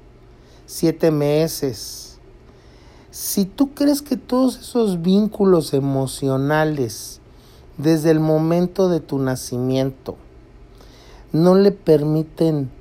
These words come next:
poder leerte, poder saber cómo eres, estás en un error. Las madres siempre saben lo que tienen en cada uno de sus hijos.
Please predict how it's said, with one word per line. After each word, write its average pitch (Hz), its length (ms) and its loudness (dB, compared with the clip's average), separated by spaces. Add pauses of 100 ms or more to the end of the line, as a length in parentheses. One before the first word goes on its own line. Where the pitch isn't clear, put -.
(280)
poder 143 480 4
leerte, 143 1040 2 (1120)
poder 143 400 2
saber 143 580 2
cómo 143 400 2
eres, 131 720 -2 (240)
estás 190 340 4
en 151 200 0
un 135 160 0
error. 107 300 -4 (1080)
Las 143 300 2
madres 170 640 0 (160)
siempre 185 960 0
saben 151 880 2
lo 139 120 -6
que 147 140 -4
tienen 160 640 -2 (1400)
en 147 200 0
cada 135 480 4
uno 127 300 -2
de 127 80 -2
sus 123 320 -8
hijos. 175 400 -6